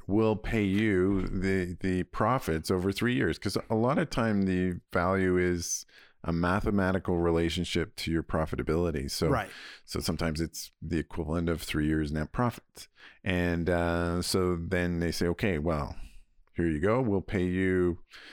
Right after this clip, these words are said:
Speaker 1: s-, six million dollars, uh, assuming that you make two million dollars of profit per year. It will pay out over three years.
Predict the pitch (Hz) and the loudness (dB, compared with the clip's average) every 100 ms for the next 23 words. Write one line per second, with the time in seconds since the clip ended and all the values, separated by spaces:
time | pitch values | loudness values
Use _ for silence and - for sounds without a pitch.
0 | - - - - - - - - 92 104 | -20 -20 -10 -8 -8 -12 -6 -4 -2 0
1 | 95 92 113 151 143 139 135 131 123 - | 2 2 2 4 2 2 2 0 -2 -6
2 | - - 87 82 80 80 - - 101 98 | -6 -2 2 2 2 0 -2 -2 2 2
3 | 92 85 87 85 - 101 95 92 92 90 | 2 2 0 -2 -2 0 0 2 2 2
4 | 87 85 80 - 98 90 - - 104 98 | 2 0 -4 -4 -2 -2 -6 -4 0 2
5 | 135 160 151 - 127 92 - - _ - | 2 2 2 0 -4 -10 -20 -20 _ -4
6 | 92 87 110 98 92 90 90 - 113 110 | -4 -2 0 2 2 2 0 0 2 4
7 | 104 101 | 4 2